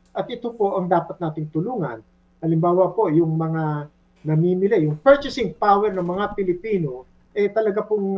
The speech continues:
ah, ah, hihina kapag ka humihina ang piso. Kung kaya dito po dapat, ah, pakialaman, doon po sa consumer, sa consumption side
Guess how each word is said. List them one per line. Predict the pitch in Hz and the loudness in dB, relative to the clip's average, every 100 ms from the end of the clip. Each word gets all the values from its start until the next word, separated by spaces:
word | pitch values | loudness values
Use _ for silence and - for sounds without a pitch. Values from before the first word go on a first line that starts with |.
| 190 | -2
ah, | 175 170 160 151 _ _ _ | -2 -2 -4 -8 _ _ _
ah, | 160 160 156 156 151 147 139 | -4 -2 -2 -4 -4 -8 -8
hihina | 220 180 185 277 180 135 156 - _ _ _ | -2 0 4 4 2 -4 -6 -14 _ _ _
kapag | 185 196 175 | -2 -2 0
ka | 208 180 | 0 2
humihina | 196 175 175 175 165 170 | 2 2 4 4 2 -4
ang | 165 151 | -4 -4
piso. | 156 127 - 165 - | -4 -6 -4 -6 -4
Kung | 185 | -2
kaya | 185 190 170 - _ _ | 2 2 0 -8 _ _
dito | 151 214 226 | -6 -4 -4
po | 226 220 | 0 2
dapat, | 185 185 190 - 185 | 2 2 -4 -2 0
ah, | 170 160 147 139 135 | 2 2 0 -4 -4
pakialaman, | 175 165 190 180 185 139 151 - _ | -6 -2 0 0 0 -4 -6 -10 _
doon | 165 233 240 | -4 -4 -4
po | |
sa | 240 - 202 196 185 180 - _ | -2 2 2 2 2 -2 -12 _
consumer, | - 185 - 196 170 196 170 | -2 -2 4 4 4 2 -2
sa | 175 | -4
consumption | 175 160 180 156 170 151 | -6 -2 -2 -2 -4 -2
side | 180 175 165 | 0 2 2